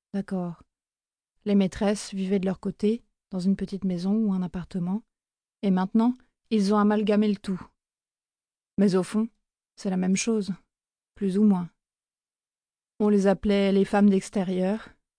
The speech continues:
dans certains pays. Je suis une femme d'extérieur. Mon rôle est de fournir ce qui manque par ailleurs. Même le Scrabble. C'est une position absurde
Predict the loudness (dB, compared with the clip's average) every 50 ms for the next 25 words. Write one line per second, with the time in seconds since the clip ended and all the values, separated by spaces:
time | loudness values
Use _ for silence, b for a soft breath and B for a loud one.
0 | _ _ _ _ _ -10 -10 -8 -8 -8 -8 -8 -8 -10 -10 -8 -8 -8 -6 -6
1 | -8 -10 _ _ _ _ _ _ _ _ _ _ _ _ _ _ _ _ _ _
2 | _ -2 -2 -2 0 0 0 0 2 2 2 2 2 2 2 2 2 0 -2 -6
3 | -6 -8 -6 -6 -6 -6 -6 -8 -8 -10 -14 _ _ _ _ _ _ _ _ _
4 | _ _ 2 4 4 4 4 2 2 2 2 0 -2 -6 _ _ _ _ _ _
5 | _ -2 0 2 2 2 2 2 2 4 4 4 2 0 -2 -6 -8 -4 0 2
6 | 2 2 2 0 -4 -6 -8 -8 -8 -6 -6 -6 -6 -6 -6 -8 -10 -14 -20 _
7 | _ _ _ _ _ _ _ _ _ _ _ _ _ _ _ _ _ _ _ _
8 | _ _ _ _ _ _ _ _ 0 4 6 8 8 8 8 4 0 -4 -2 -2
9 | -2 -2 -4 -6 -8 -12 _ _ _ _ _ _ _ _ _ _ _ _ _ _
10 | _ _ _ _ _ _ _ _ _ _ _ _ _ _ _ _ _ _ _ _
11 | _ _ _ -8 -8 -6 -2 0 -2 0 0 -2 -6 -6 -6 -6 -6 -6 -6 -6
12 | -8 -12 -12 -8 -8 -6 -6 -8 -10